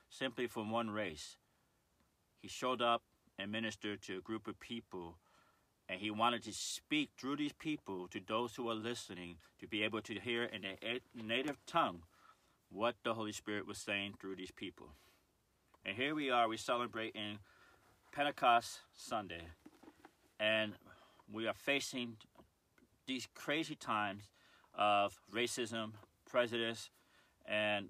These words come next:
all this stuff that's happening. You know, we heard of the recent things that happened in Minneapolis with George Floyd being killed, and then the riots that are happening, the looting. It's actually spreading throughout the whole United States. Um, my own father-in-law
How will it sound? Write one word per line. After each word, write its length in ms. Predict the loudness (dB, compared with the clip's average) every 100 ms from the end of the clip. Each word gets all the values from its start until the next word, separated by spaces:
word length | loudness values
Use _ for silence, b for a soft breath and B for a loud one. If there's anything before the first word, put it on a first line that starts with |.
| 4
all 160 | 4
this 120 | 4 2
stuff 240 | 2 2
that's 200 | 2 0
happening. 580 | 2 2 2 -2 -4 -6
You 80 | -6
know, 140 | -6
we 80 | -4
heard 260 | -2 -2 -2
of 80 | -4
the 80 | -4
recent 340 | -4 -6 -6
things 200 | -6 -4
that 160 | -2 0
happened 340 | 2 2 0
in 200 | -4 -6 -8 B B _
Minneapolis 1000 | -4 -2 0 4 4 2 -2 -2 -6 -12 -20 -20 -14
with 160 | -12 -4
George 240 | 0 0
Floyd 400 | 0 0 2 2
being 240 | 0 -4 -4
killed, 400 | -4 0 0 -2
and 160 | -2
then 160 | -2 -2
the 100 | -4
riots 420 | 0 4 6 4
that 80 | 2
are 120 | 2
happening, 340 | 4 2 0 -4
the 80 |
looting. 400 | -4 -2 -2 -4 -8 B B B _ -2
It's 100 | 6
actually 300 | 6 6 -2
spreading 800 | -2 -4 2 4 4 2 0 -2
throughout 300 | 2 2 2
the 100 | 0
whole 180 | 0 0
United 280 | 0 -2 -2
States. 520 | -4 -4 -4 -6 -6
Um, 340 | -4 -4 -8 -16 b _
my 160 | 2 4
own 380 | 4 2 0 -6 -16 _ _ _ 8
father-in-law 720 | 10 10 4 4 4 2